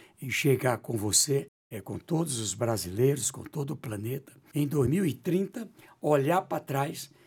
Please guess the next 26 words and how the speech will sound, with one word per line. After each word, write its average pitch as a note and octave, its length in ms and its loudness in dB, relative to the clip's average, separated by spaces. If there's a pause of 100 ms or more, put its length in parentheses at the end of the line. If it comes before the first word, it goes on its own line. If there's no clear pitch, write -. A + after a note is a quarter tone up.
(200)
e D#3 140 -4
ver C3+ 300 -2
que D3+ 120 -14
pessoas F3+ 640 0
que F3 120 -6
não D3 140 -4
tinham D3 480 2 (140)
condições D3 540 -2
de C3+ 100 -8
tomar C3 340 -4
café, D3+ 580 -4 (320)
almoçar, C3 760 -2 (120)
jantar A#2 720 -2
e A#2+ 120 -2
ali A#2+ 180 -2
poder C3+ 380 -2
fazer B2 560 -2 (100)
a A#2 120 -4
refeição A#2 800 -2 (340)
em C3 140 -2
cada C#3 460 -2
país. F2+ 560 -8 (220)
E D3+ 120 0
ali D3 200 2
os - 140 4
países D3 720 0